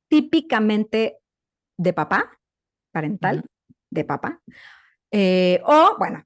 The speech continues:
Speaker 1: o de la figura de autoridad que te haya marcado de, de niña. Entonces, puede haber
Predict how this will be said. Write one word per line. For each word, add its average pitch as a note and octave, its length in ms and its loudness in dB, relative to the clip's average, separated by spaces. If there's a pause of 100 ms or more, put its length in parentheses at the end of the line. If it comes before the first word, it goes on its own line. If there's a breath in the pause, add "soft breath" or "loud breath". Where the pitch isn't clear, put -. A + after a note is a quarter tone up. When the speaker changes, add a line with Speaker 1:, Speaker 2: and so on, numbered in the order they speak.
(100)
Speaker 1:
o D#3 140 -8
de E3+ 120 -6
la D#3 160 -4
figura F3+ 300 0
de F#3 80 2
autoridad E3+ 380 0
que E3+ 120 -6
te - 80 -4
haya E3 140 2
marcado D#3+ 440 -2
de, - 320 -8
de F3+ 140 -2
niña. G#3+ 260 2
Entonces, F3+ 400 -4
puede G#3 320 2
haber F#3+ 460 0